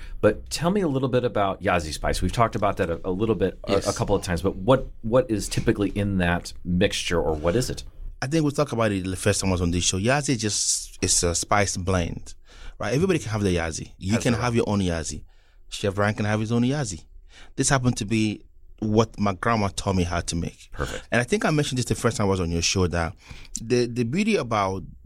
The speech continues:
Speaker 2: these cuisines that we're talking about, like Indian cuisine, Asian cuisine, you know, Middle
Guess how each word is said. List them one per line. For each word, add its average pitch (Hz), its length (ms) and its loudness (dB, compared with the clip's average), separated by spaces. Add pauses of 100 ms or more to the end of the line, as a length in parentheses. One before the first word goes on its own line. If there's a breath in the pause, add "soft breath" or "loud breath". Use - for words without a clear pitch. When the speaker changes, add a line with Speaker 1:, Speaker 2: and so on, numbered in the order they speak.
(160)
Speaker 2:
these 123 220 4
cuisines 101 400 0
that 95 100 2
we're 87 60 0
talking 95 280 -2
about, 90 400 2 (440 loud breath)
like 85 200 -2
Indian 95 260 2
cuisine, 82 480 0
Asian 87 240 2
cuisine, 85 340 0
you 85 140 2
know, 82 280 2
Middle 98 280 2